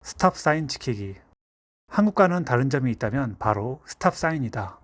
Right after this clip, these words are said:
오른쪽에 보이는 이 표지판 사인을 말한다. 앞에 보이는 정지선에서 반드시 스탑하고 속으로 삼 초를 센 다음에 횡단보도 앞쪽으로 이동한 후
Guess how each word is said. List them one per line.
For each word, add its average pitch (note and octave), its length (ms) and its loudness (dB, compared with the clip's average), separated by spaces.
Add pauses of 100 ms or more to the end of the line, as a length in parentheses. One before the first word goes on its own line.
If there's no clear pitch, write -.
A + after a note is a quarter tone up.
오른쪽에 F3 500 2
보이는 B2+ 420 2
이 A#2+ 160 -4
표지판 D#3+ 420 -4
사인을 D3+ 380 -2
말한다. G2+ 560 -4 (640)
앞에 F3 260 4
보이는 C3 360 2
정지선에서 A2+ 760 -4
반드시 C3 520 2
스탑하고 B2+ 680 -4 (420)
속으로 D#3+ 540 2
삼 F#3 220 -2
초를 E3 280 -2
센 F3 220 -2
다음에 A2 480 -2 (360)
횡단보도 E3+ 500 4
앞쪽으로 B2+ 500 0
이동한 A#2 360 -2
후 G#2+ 300 -4